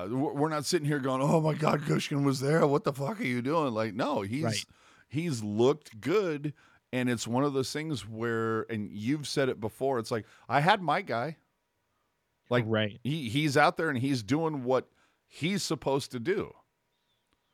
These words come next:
Speaker 1: Which, I don't know, is, is that called the anti-LeBanc?
Speaker 2: <laughs> Right.
Speaker 1: <laughs>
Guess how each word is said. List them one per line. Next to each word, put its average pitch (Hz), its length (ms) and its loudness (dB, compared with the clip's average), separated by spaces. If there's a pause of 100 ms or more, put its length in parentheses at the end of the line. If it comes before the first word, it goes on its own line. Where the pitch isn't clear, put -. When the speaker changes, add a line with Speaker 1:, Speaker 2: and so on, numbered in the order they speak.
(500)
Speaker 1:
Which, 113 260 -6
I 107 80 0
don't 123 100 -4
know, 90 180 -2
is, 92 100 -8
is 107 400 -6
that 117 160 0
called 123 240 -4
the 107 160 -6
anti-LeBanc? 165 800 -6 (920)
Speaker 2:
<laughs> 120 220 4 (560)
Right. 117 480 2
Speaker 1:
<laughs> 113 60 -10